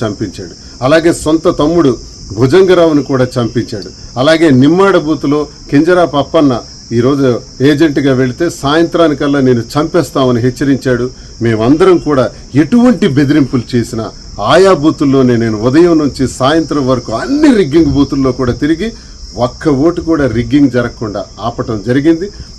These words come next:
దీన్ని జీర్ణించుకోలేక ఈ హత్యకు కారణమైనటువంటి అచ్చెన్నాయుడిని వెంటనే అరెస్ట్ చేయాలని, అచ్చెన్నాయుడితో పాటు వాళ్ళ అనుచరులైనటువంటి ఈ భానుచందర్, లక్ష్మణ్, కర్రన్న వీళ్ళను కూడా అరెస్ట్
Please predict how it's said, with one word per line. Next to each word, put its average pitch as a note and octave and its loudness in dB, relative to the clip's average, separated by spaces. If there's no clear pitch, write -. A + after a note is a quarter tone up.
దీన్ని C4 6
జీర్ణించుకోలేక C#3+ 0
ఈ - 0
హత్యకు D3 -2
కారణమైనటువంటి A#2+ -2
అచ్చెన్నాయుడిని C3 0
వెంటనే C#3+ 2
అరెస్ట్ D3 -4
చేయాలని, D#3+ 2
అచ్చెన్నాయుడితో F#3+ 0
పాటు D#3+ 0
వాళ్ళ C3+ 2
అనుచరులైనటువంటి C3+ 0
ఈ G#2 -8
భానుచందర్, D#3 0
లక్ష్మణ్, D3+ -2
కర్రన్న C#3 2
వీళ్ళను D#3+ 2
కూడా C3+ -2
అరెస్ట్ C#3+ -4